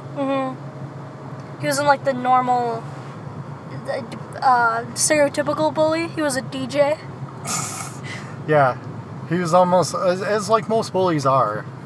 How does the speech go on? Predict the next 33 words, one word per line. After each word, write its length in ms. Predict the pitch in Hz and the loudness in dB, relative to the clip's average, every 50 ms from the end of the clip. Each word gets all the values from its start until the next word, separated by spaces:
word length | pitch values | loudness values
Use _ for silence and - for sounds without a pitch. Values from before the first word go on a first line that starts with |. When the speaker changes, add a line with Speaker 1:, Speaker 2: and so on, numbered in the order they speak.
| - - | -10 -6
Speaker 2:
he's 220 | 139 139 135 127 - | -4 -4 -4 -4 -4
kind 260 | - 139 135 135 135 | -4 -2 -2 0 0
of 320 | 127 127 - - - - | -2 -2 -4 -8 -8 -8
a 60 | 139 | -6
joke 320 | 131 - 123 123 123 - - | -6 -4 -4 -4 -4 -4 -6
unto 260 | 127 113 - 139 123 | -6 -6 -6 -8 -8
himself. 560 | 110 - - - 117 139 120 85 - - - - - - - - - - - - - - | -8 -6 -6 -4 -4 -4 -4 -4 -6 -10 -10 -10 -12 -12 -12 -12 -14 -14 -14 -12 -10 -6
Speaker 1:
Mm-hmm. 420 | - 277 254 269 269 262 254 254 | -4 -2 -2 0 -2 -2 -4 -4
Speaker 2:
He 140 | - 160 147 | -2 0 0
himself 420 | 139 143 135 - - 135 170 - - | 0 0 0 0 -2 -2 -2 -2 -4
is 180 | 113 107 - - | -6 -8 -8 -10
the 140 | - 104 101 | -10 -10 -10
joke. 300 | - 98 92 92 80 - - - - - - - - - - - - - - - - - - - - - - - - - - - - - - - - - - - - - - - - - - - | -8 -8 -10 -10 -10 -12 -14 -14 -14 -14 -12 -12 -12 -12 -12 -12 -12 -10 -10 -8 -8 -10 -10 -12 -12 -14 -12 -12 -12 -12 -12 -12 -14 -14 -14 -12 -12 -12 -12 -12 -12 -12 -12 -12 -12 -14 -14 -14
So, 220 | - - 110 107 104 | -12 -12 -10 -10 -10
there 180 | 113 117 120 | -10 -10 -8
you 60 | 117 | -8
go. 240 | 120 127 123 113 104 - - - - - - - - - - | -6 -6 -6 -6 -8 -10 -14 -16 -16 -16 -16 -16 -16 0 4
Speaker 1:
Best 200 | 294 285 277 - | 4 4 4 4
Flash. 400 | - 254 220 214 220 - - - - - - - - - - - - - - - - - - - - - - - - - - - - - - - - - - - - - - - - - - | 2 2 2 2 0 -2 -8 -12 -14 -14 -16 -16 -16 -18 -18 -18 -18 -18 -18 -20 -20 -20 -20 -20 -20 -18 -18 -18 -16 -16 -18 -18 -18 -18 -20 -20 -20 -20 -20 -20 -20 -20 -20 -20 -20 -18 -8
Speaker 2:
I 20 | - | -2
Speaker 1:
Be-, 40 | - | 0
Speaker 2:
guess, 300 | 190 190 185 151 - - | 2 2 2 0 -2 -2
yeah. 160 | 131 165 156 | -2 -2 -2
Speaker 1:
Best 100 | - - | -4 -6
Speaker 2:
We 80 | - 294 | -10 -10
haven't 180 | - - 294 294 | -4 -2 -2 -2
Speaker 1:
Spider-Man, 520 | - - 311 294 190 - 285 277 277 - | 0 2 4 4 4 4 2 2 2 0
Speaker 2:
really 140 | 139 135 123 | 0 -2 -2
gotten 240 | 127 120 120 120 120 | -2 -2 -4 -4 -2
any 60 | 117 | -2
Speaker 1:
best 160 | 277 254 120 120 | -2 -2 -2 -2
Speaker 2:
on 60 | - | 0
Speaker 1:
Flash. 440 | 262 254 254 254 247 - - - | 0 0 0 0 -4 -8 -12 -14